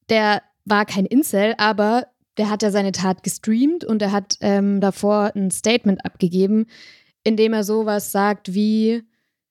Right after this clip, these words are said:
ähm, die Geburtenrate in den westlichen Ländern wird durch den Feminismus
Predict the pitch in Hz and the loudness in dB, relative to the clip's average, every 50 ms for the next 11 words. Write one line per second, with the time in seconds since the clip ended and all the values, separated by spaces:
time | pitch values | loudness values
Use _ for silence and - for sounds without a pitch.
0 | _ _ _ _ - 208 208 202 202 202 202 202 202 202 202 202 202 202 202 202 | _ _ _ _ -4 -2 -2 0 0 0 -2 -2 -2 -4 -4 -4 -4 -4 -4 -4
1 | 196 196 180 202 196 196 196 190 190 190 190 185 185 185 - - - - 208 160 | -4 -6 -4 -4 -2 -2 -2 -2 -2 0 0 0 -2 -2 -4 -8 -6 -6 -4 -2
2 | 220 233 240 240 - 214 196 185 190 196 196 208 202 - 202 196 196 - 196 196 | 0 -2 -2 0 -2 -4 -4 -2 0 0 0 0 -2 -2 -2 -2 0 0 -2 -2
3 | 185 175 190 196 - - 208 190 180 196 180 190 196 196 196 196 196 190 196 190 | -2 0 -2 -2 -2 -4 -6 -4 -4 -2 -2 -2 0 0 0 -2 -2 -2 -2 -4
4 | 190 185 175 190 202 202 196 - - - 202 190 190 - - 190 180 - 202 190 | -6 -6 -4 -2 -2 -2 -2 -4 -6 -2 -2 -2 -2 -2 -4 -6 -4 -2 -2 -2
5 | 190 196 214 233 - - 214 220 214 202 - - | 0 0 -2 -2 -2 -2 -2 -2 -2 -2 -4 -4